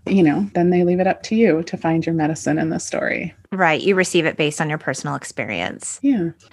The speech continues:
Speaker 2: Another single on the album is One Tree Hill.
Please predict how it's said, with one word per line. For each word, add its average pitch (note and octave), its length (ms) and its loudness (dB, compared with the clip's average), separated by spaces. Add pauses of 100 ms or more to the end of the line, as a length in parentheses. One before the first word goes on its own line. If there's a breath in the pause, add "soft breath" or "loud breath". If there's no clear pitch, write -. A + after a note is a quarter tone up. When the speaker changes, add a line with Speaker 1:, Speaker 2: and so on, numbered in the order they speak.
(400 soft breath)
Speaker 2:
Another G#3+ 380 4
single G3 320 4
on F3+ 160 4
the E3+ 140 4
album E3+ 420 4
is F3 160 2
One D#3 300 0
Tree F3 320 -2
Hill. A2+ 500 -4